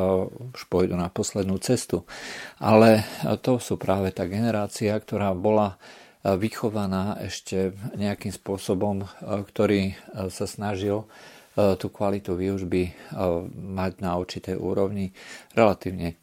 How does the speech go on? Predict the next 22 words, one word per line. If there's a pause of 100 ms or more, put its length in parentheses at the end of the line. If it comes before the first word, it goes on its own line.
slušnej. (400)
A (640)
každá,
e,
ďalšia
generácia
je
s
prepáčením,
e, (540)
menej
vzdelaná,
e,
má
menej
schopností
sa
vysporiadať
s
nástrahami
okolitého
sveta.